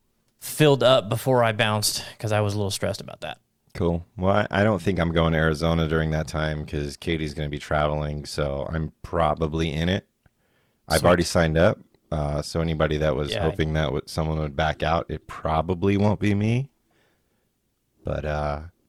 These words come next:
Speaker 2: you know, keep tuned. There m-,
Speaker 1: Good.
Speaker 2: there could
Speaker 1: Yeah.
Speaker 2: potentially be a spot opening up.
Speaker 1: We got four people on the wait list, so.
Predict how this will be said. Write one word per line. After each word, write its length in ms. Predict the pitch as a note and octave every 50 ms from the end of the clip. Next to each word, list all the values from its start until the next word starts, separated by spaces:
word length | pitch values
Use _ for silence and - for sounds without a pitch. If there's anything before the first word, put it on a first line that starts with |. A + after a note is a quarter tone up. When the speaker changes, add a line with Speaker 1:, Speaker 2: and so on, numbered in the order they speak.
| _
Speaker 2:
you 120 | - - E2+
know, 200 | D#2 D2 D2+ E2+ _ _ _ _
keep 200 | - G#2+ G2+ -
tuned. 320 | - A2+ A#2 A2 E2+ D2
There 100 | D2 D#2+
m-, 160 | E2 F#2 F#2 F2
Speaker 1:
Good. 200 | A#2+ D#3 D#3 F2
Speaker 2:
there 120 | G#2+ G#2+
could 260 | - - - B2 A#2 -
Speaker 1:
Yeah. 60 | B2 C#3+
Speaker 2:
potentially 340 | E3 A2 G#2+ - - F2+
be 120 | E2 E2 D#2+
a 40 | D#2
spot 320 | - - - E2+ D#2+ -
opening 360 | - - D2 - D2 C#2 C2+ B1+
up. 180 | B1+ - - _ - - -
Speaker 1:
We 120 | A#2 A#2
got 220 | A2+ D#3+ D#3 D3 -
four 340 | - - - C3+ D3 D#3+
people 280 | D#3 - F3+ E3+ E3 E3+
on 100 | F3 F3+
the 80 | F3 E3
wait 180 | F3 G3 -
list, 360 | - A#2+ A#2+ - - _ -
so. 260 | - - A2+ A2 A2